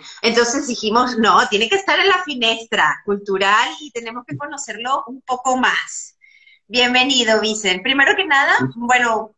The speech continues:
Speaker 1: coméntanos un poco cómo nace, eh, porque tenés que decirnos la verdad, y nada más que la verdad. Ah,
Speaker 2: <laughs>
Speaker 1: Vicen Vegas.
Speaker 2: Vicen Vegas. Bueno, primero, muchas gracias por esta presentación de enamoramiento, de amor recíproco.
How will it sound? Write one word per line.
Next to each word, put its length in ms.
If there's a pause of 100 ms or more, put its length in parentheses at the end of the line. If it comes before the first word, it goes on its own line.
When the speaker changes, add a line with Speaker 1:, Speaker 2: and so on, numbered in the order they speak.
Speaker 1:
coméntanos 500
un 140
poco 460
cómo 520 (320)
nace, 480 (240)
eh, 500
porque 160
tenés 180
que 100
decirnos 340
la 80
verdad, 540 (240)
y 100
nada 300
más 180
que 80
la 140
verdad. 420 (880)
Ah, 500
Speaker 2:
<laughs> 220 (140)
Speaker 1:
Vicen 480
Vegas. 560 (580)
Speaker 2:
Vicen 380
Vegas. 400 (120)
Bueno, 220
primero, 260
muchas 220
gracias 220
por 80
esta 160
presentación 680
de 100
enamoramiento, 720
de 80
amor 300
recíproco. 720